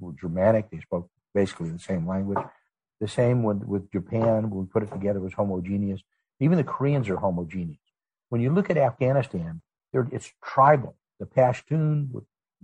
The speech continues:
the Taliban were forty-six percent of the country. But you also have the Tajiks out there that are part of the country out there. And then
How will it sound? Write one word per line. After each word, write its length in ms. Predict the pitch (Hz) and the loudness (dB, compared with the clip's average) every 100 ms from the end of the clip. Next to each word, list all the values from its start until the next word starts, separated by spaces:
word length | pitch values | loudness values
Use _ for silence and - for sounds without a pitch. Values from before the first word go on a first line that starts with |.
| - _ | -20 _
the 80 | 90 | -4
Taliban 540 | - 98 95 87 90 - - _ _ _ _ | 0 0 0 -4 -6 -8 -10 _ _ _ _
were 200 | 78 78 _ | -6 -6 _
forty-six 480 | 143 135 107 104 - | 2 2 2 -6 -8
percent 300 | 101 - 101 | -6 -4 -4
of 60 | |
the 60 | 92 | -4
country. 400 | 104 95 - 76 _ _ _ _ _ _ | -6 -6 -8 -20 _ _ _ _ _ _
But 160 | 127 - | -2 2
you 140 | 151 | 4
also 240 | 165 160 135 | 4 4 2
have 320 | 131 131 127 | 4 2 0
the 80 | 107 | -6
Tajiks 560 | 104 107 95 143 139 - | -4 -4 0 0 0 -2
out 220 | 78 87 | -4 -6
there 120 | - _ _ - | -20 _ _ -2
that 160 | 110 | 0
are 60 | 98 | 0
part 260 | - 113 107 | 0 0 0
of 100 | 95 | -4
the 100 | 87 | -10
country 340 | 101 92 85 78 | -10 -10 -14 -16
out 140 | 87 - | -18 -20
there. 140 | - _ | -20 _
And 160 | 107 113 | -8 -6
then 160 | 113 | -6